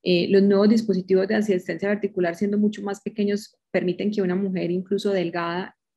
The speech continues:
pueda recibir una, un elvat del, eh, tipo HeartMate tres. Las mujeres tienen mejor supervivencia, o algunos dicen que similar en HeartMate tres. No hay diferencias en la clasificación de Alzheimer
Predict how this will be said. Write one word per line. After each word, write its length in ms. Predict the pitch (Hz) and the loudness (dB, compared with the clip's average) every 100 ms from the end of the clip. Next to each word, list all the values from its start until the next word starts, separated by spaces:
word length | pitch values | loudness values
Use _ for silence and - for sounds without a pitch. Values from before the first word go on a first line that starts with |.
| _ _ _ _ _ | _ _ _ _ _
pueda 340 | - 180 185 185 | -2 2 2 2
recibir 380 | 202 208 175 175 | 0 0 2 4
una, 280 | 185 196 - | 2 0 2
un 100 | 196 | 2
elvat 380 | 190 185 190 185 | 2 0 -4 -2
del, 180 | 180 180 | -4 -4
eh, 360 | 170 160 - | -8 -6 -6
tipo 240 | - - 196 | -6 -2 0
HeartMate 360 | 196 185 180 180 | 2 4 2 2
tres. 360 | 180 269 - _ _ - - - _ | 0 0 -4 _ _ -20 -20 -20 _
Las 160 | - 202 | 2 4
mujeres 340 | 202 196 208 | 6 6 4
tienen 240 | 214 220 220 | 4 6 8
mejor 380 | 196 180 240 277 | 6 4 2 2
supervivencia, 840 | 233 202 175 165 170 170 220 - | 0 -2 0 -2 -2 -4 -4 -4
o 80 | 180 | -4
algunos 420 | 170 175 175 196 | -4 -4 -4 -4
dicen 300 | - 208 208 | -2 0 0
que 120 | 208 180 | -2 -6
similar 500 | - 160 170 175 170 | -6 -4 -2 -2 -2
en 160 | 202 | -2
HeartMate 460 | 196 196 190 190 190 | -2 -2 -4 -4 -4
tres. 380 | - 190 214 _ _ _ _ | -4 -4 -4 _ _ _ _
No 140 | 202 | 4
hay 80 | 196 | 6
diferencias 540 | 214 220 190 208 226 | 4 4 4 4 2
en 80 | 240 | 2
la 100 | 208 | 2
clasificación 640 | 214 180 180 175 170 175 170 | 0 -4 -4 -4 -4 -2 -2
de 80 | |
Alzheimer 360 | 185 202 185 170 | -2 0 0 -2